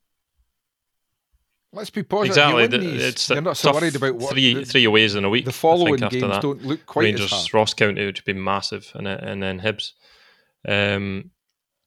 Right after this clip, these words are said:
Speaker 2: but we've seen the way the Premiership works is, is, is very streaky,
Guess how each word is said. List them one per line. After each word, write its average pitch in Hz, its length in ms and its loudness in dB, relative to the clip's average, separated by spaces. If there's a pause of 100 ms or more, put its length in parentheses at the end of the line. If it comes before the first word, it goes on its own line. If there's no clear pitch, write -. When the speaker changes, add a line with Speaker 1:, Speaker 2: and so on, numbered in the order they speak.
(120)
Speaker 2:
but 160 160 0
we've 151 180 -4
seen 156 500 0 (1120)
the - 140 -4
way 127 180 6
the 123 80 4
Premiership 113 420 0
works 110 300 0
is, 107 80 -4
is, 110 260 -6
is 120 360 -8
very 101 220 2
streaky, 110 480 -4